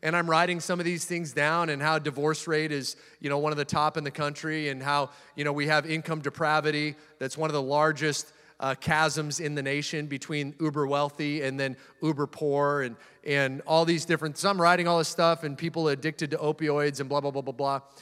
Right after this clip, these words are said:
And then this fall, I was going and I was reviewing some of that. And the Lord said, "Don't partner with those words. Partner with my word and what I've said over this area."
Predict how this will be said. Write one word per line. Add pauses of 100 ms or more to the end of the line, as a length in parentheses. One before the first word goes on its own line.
(340)
And
then
this
fall,
I
was
going
and
I
was
reviewing
some
of
that. (560)
And
the
Lord
said,
"Don't
partner
with
those
words. (1400)
Partner
with
my
word (280)
and
what
I've
said
over
this
area."